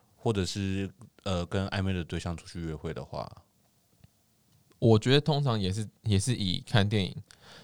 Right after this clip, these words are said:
Speaker 2: 然后看展览为主欸。
Speaker 1: 嗯。
Speaker 2: 嗯，因为就比较安全啊。
Speaker 1: 而且，而且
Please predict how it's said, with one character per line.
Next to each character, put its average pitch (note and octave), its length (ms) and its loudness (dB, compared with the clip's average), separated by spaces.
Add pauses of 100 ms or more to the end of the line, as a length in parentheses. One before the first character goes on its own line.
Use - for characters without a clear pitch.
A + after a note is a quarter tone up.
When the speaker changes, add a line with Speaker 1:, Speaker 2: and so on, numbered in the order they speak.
(100)
Speaker 2:
然 F#2+ 100 4
后 F#2+ 180 2 (220)
看 G2+ 220 4
展 F#2 160 2
览 F2 160 -2
为 E2+ 120 -4
主 - 200 -10
欸。 - 60 -8
Speaker 1:
嗯。 F#2 280 -2 (400)
Speaker 2:
嗯， F#2 340 0
因 - 80 -4
为 D#3 60 4
就 G3 140 2
比 B2+ 100 -4
较 A#2+ 100 4
安 A#2 160 6
全 - 240 2
啊。 F2+ 220 -2
Speaker 1:
而 C3 100 0
且， D3+ 300 2
而 B2+ 100 0
且 C3 240 2